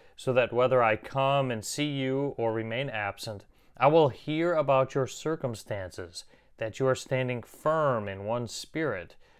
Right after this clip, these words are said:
with one mind, contending together for the faith of the gospel." What was the challenge that Paul was giving them? He was challenging them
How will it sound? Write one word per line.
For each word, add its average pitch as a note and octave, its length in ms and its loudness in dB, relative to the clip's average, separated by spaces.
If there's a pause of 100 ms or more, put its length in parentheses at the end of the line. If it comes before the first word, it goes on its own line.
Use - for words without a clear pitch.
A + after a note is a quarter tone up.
(120)
with A2 160 -4
one B2+ 360 0
mind, B2 480 -4
contending C3+ 680 -6
together F#2 560 -8 (240)
for - 140 0
the A#2+ 100 2
faith G2+ 480 -6 (340)
of G2+ 160 -6
the G#2+ 80 -6
gospel." G2+ 640 -6 (800)
What A2 160 0
was B2+ 180 2
the C#3 100 0
challenge C#3+ 760 -2
that C#3 220 0
Paul C#3 220 4
was C#3 160 2
giving C3+ 300 0
them? D#3+ 180 -4
He C#3+ 100 0
was C#3+ 160 2
challenging C#3+ 800 0
them G2 360 -6